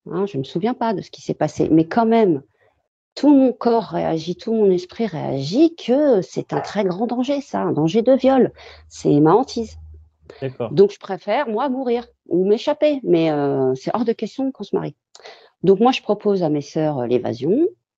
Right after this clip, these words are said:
Speaker 1: Elles, euh, elles sont trop fatiguées. Elles, elles, elles sont dans le, elles en peuvent plus, quoi. Et puis, elles sont pas concernées. C'est pas elles qui vont se faire marier, tu vois. Parce qu'il y a un moment, quand t'as faim, tu commences à te désolidariser, euh, de tout le monde, quoi.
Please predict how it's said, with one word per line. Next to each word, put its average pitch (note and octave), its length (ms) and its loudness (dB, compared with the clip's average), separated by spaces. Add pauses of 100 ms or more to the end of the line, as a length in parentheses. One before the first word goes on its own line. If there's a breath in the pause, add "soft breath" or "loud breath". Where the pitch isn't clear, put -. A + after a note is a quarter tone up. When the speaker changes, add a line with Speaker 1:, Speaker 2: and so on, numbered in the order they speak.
(640)
Speaker 1:
Elles, D#3+ 280 2
euh, B2 200 0
elles C3 60 -6
sont - 140 -12
trop - 180 -10
fatiguées. C3 760 -8
Elles, - 80 -8 (160)
elles, E4 120 4
elles C4 60 2
sont - 180 0
dans F3+ 140 0
le, D3 320 -2 (1400 soft breath)
elles F#3 160 4
en B3+ 60 0
peuvent E4 160 0
plus, E4+ 160 -2
quoi. - 200 -4
Et - 40 -2
puis, D#3 180 -12
elles G3 80 -8
sont C4 100 -12
pas F#4 120 -4
concernées. F#4+ 420 0
C'est - 140 -10
pas A#3 160 -2
elles C#4 40 -2
qui - 120 -8
vont E3+ 100 -2
se - 60 -10
faire E3 120 -2
marier, F#3 320 0
tu - 100 -14
vois. - 80 0
Parce - 120 -10
qu'il - 140 4
y C4+ 40 4
a A3 60 4
un A3+ 40 2
moment, C4+ 220 4
quand G4 140 2
t'as - 120 -2
faim, D#4 280 0 (500 soft breath)
tu - 120 -8
commences B3+ 320 0
à F#3+ 80 4
te E3 40 -4
désolidariser, F#3+ 1000 0
euh, C#3+ 60 -8 (300)
de D3 60 -6
tout - 160 -8
le G#3 60 -2
monde, F3 140 -6
quoi. - 200 -16